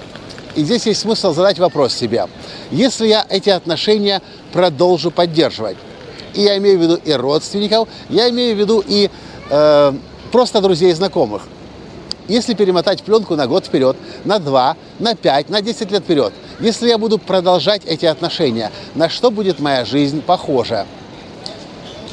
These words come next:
И этот вопрос сам по себе должен вам помочь понять, это действительно те отношения, с которыми себя есть смысл связывать. Или, может быть, пришла пора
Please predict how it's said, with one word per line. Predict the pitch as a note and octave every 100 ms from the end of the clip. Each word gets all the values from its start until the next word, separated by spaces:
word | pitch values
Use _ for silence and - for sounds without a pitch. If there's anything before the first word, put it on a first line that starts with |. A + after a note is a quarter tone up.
| - F3+ - - - - -
И | F#3 F3 - - - - -
этот | - A#3 B3
вопрос | A#3 A3+ F3+
сам | F#3+ F3
по |
себе | F3 D#3+ C#3 A2 - -
должен | - G#3+ G3 G#3+
вам | G#3
помочь | G3 F#3 F#3+ E3+
понять, | - E3+ C#3+ G#2 - - -
это | C#3+
действительно | F#3 F3+ B3+ B3 A3+ F#3
те | -
отношения, | F#3 E3 E3 A3 G#3 G3 - - -
с | -
которыми | F#3+ G3+ F#3+ F#3
себя | - E3+
есть | D#3
смысл | - E3 F3+
связывать. | - B2+ G#2 G#2+ G2+ - - -
Или, | E3+ F#3
может | E3+ E3+ E3
быть, | D3+
пришла | D#3+ - E3
пора | D3 D#3+ G3+